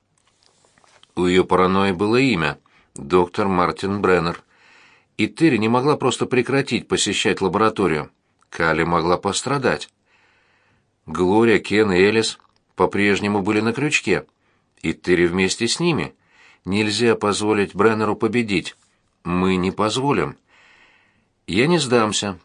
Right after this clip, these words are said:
сказала Терри, однако не пошевелилась. "Приятно слышать", — откликнулась Стейси, которая давно привыкла к подобным заявлениям. "Вот бы твоя зажигательная речь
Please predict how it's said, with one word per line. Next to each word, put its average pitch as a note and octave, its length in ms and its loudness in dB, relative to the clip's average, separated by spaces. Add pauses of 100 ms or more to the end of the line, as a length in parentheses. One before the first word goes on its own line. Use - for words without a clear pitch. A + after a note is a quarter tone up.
сказала F#2 460 0
Терри, A#2 380 -2 (220)
однако D#2+ 460 -4
не F2 140 0
пошевелилась. G#2+ 840 -2 (520)
"Приятно F3+ 440 0
слышать", — D#3+ 560 -2 (560)
откликнулась G#2+ 600 -2
Стейси, A#2+ 480 0 (280)
которая F#2+ 360 0
давно F#2+ 360 0
привыкла G2 500 0
к - 80 -14
подобным F2+ 480 0
заявлениям. G#2 640 -2 (960)
"Вот C3+ 320 0
бы D#3 140 2
твоя C#3+ 220 2
зажигательная B2+ 600 2
речь C#3+ 340 0